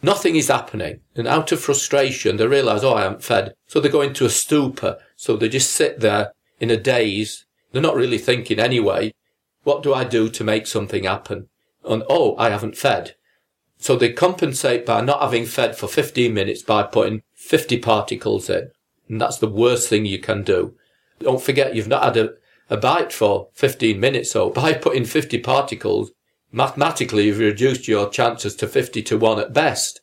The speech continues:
because now they've got fifty particles to eat, and your up bait will be totally ignored because they were ignoring it before anyway. So you've got to just try to be patient and keep plodding away at that little and often.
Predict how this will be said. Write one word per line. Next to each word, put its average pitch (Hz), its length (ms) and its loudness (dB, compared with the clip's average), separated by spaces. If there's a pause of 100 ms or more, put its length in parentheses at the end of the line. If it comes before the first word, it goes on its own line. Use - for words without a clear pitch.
(140)
because 110 280 -4
now 139 260 2
they've 104 140 0
got - 260 -2 (120)
fifty 180 360 0
particles 117 680 -2
to 107 160 0
eat, 110 180 0
and 110 120 -4
your 127 280 4
up - 160 0
bait 107 260 0 (360)
will 120 100 2
be 123 120 0
totally 123 600 2 (300)
ignored 110 540 2
because 131 240 -2
they 131 80 0
were 131 140 2
ignoring 131 460 0
it - 340 -4
before 151 400 -2
anyway. 123 480 0 (300)
So 127 520 0
you've 131 160 -6
got - 220 -4
to 113 380 0
just 147 220 -4
try 147 220 2
to 143 100 -6
be 135 100 2
patient 110 680 -2
and 107 160 -8
keep - 280 -4
plodding 143 380 0
away 110 300 2
at - 80 -2
that - 160 -4
little 127 280 0
and 127 100 0
often. 101 440 -2